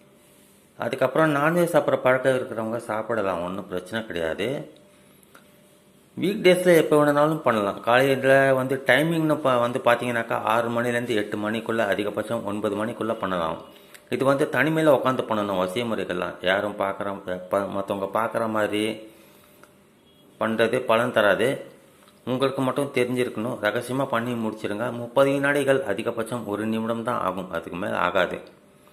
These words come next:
வீடியோவை பார்த்து தெரிஞ்சுக்கிட்டு அதுக்கப்புறம் பண்ண உட்காந்தீங்கன்னாக்கா, ஈஸியா நீங்க முடிச்சிடலாம். வீடியோவை பார்த்துக்கிட்டே பண்ணீங்கன்னாக்கா, கொஞ்சம் கூடுதல் நேரம் ஆகும். வீடியோவை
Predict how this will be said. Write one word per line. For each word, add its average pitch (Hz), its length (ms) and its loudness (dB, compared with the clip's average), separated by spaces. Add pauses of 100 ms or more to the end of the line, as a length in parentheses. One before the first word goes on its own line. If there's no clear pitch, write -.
(220)
வீடியோவை 127 440 2
பார்த்து 113 300 -2 (160)
தெரிஞ்சுக்கிட்டு 127 500 -2
அதுக்கப்புறம் 120 480 -4
பண்ண 117 280 -2
உட்காந்தீங்கன்னாக்கா, 107 640 -8
ஈஸியா 113 320 -2
நீங்க 101 260 -4
முடிச்சிடலாம். 95 680 -4 (560)
வீடியோவை 127 460 2
பார்த்துக்கிட்டே 113 500 0
பண்ணீங்கன்னாக்கா, 101 500 -8
கொஞ்சம் 92 280 -6
கூடுதல் 110 440 0
நேரம் 101 300 2
ஆகும். 98 340 -2 (520)
வீடியோவை 107 340 0